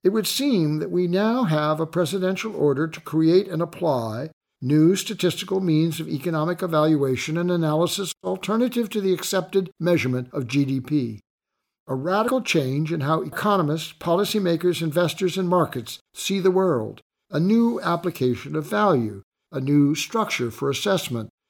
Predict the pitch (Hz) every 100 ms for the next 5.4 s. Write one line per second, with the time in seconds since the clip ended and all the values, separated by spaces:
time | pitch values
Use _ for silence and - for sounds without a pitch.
0 | - 170 175 175 220 226 226 226 226 127
1 | 113 113 156 151 175 127 113 - 123 180
2 | 175 208 175 135 117 _ _ _ _ _
3 | - 233 208 196 294 285 214 180 - 202
4 | 185 160 151 165 160 - 196 185 180 175
5 | - 185 170